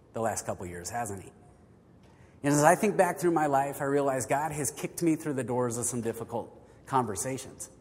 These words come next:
And the reason some of those conversations have been difficult is because I realize my kingdom and its comforts and, and all that I like about it, it's colliding with,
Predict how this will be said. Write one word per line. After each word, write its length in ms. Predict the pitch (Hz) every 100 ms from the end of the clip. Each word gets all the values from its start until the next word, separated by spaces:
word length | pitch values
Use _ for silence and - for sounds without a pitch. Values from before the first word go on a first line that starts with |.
| - - - - - - -
And 120 | 160
the 60 | 156
reason 420 | 202 262 277 233
some 160 | 214
of 80 | 202
those 140 | 180 -
conversations 680 | 175 151 135 165 160 147
have 100 | 131
been 160 | 117 113
difficult 640 | 160 170 - 101 82 - - - - -
is 100 | 139
because 240 | 156 170
I 60 | 165
realize 420 | 185 185 151 127
my 240 | 127 165
kingdom 500 | 190 143 107 101 147 - - - - -
and 180 | 156 156
its 160 | 160
comforts 720 | - 143 127 131 147 - - - - - - - - - -
and, 180 | 160 151
and 180 | 165
all 280 | 151 160 170
that 120 | 160
I 100 | 143
like 260 | 135 135 143
about 300 | 107 90 110
it, 140 | 131 - - - - - - - - - -
it's 120 | 127
colliding 500 | - 139 143 147 - - - - - - - - -
with, 340 | 131 143 -